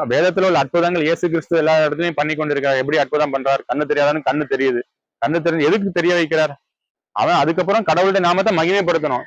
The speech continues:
எப்படி மகிமைப்படுத்தணும்? அவன் உழைச்சு, அவன் கடவுளுக்கு சாட்சியா அதுக்கப்புறம் வாழ்ந்து, அவனுடைய க-, கடவுளுடைய மகிமையும் அவனுக்கு போய் மத்தவங்களுக்கு போய் சொல்லணும். அதற்காக தான் கடவுள் வந்து எல்லா இடத்துலயும் அற்புதத்தை பண்றாரு. அப்படின்னா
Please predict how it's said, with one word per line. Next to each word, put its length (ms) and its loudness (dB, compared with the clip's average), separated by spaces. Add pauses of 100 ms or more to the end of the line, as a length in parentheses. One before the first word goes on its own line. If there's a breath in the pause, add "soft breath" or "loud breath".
எப்படி 280 0
மகிமைப்படுத்தணும்? 720 0
அவன் 280 2
உழைச்சு, 380 0 (280)
அவன் 180 -2
கடவுளுக்கு 500 0
சாட்சியா 320 -2
அதுக்கப்புறம் 360 0
வாழ்ந்து, 360 0 (260)
அவனுடைய 600 0
க-, 460 0
கடவுளுடைய 440 0
மகிமையும் 420 0 (180)
அவனுக்கு 260 -2
போய் 140 0 (460)
மத்தவங்களுக்கு 440 0
போய் 140 -2
சொல்லணும். 340 2 (840)
அதற்காக 460 0
தான் 100 2
கடவுள் 300 2
வந்து 240 2
எல்லா 180 4
இடத்துலயும் 240 2
அற்புதத்தை 360 0 (100)
பண்றாரு. 300 0 (560)
அப்படின்னா 320 0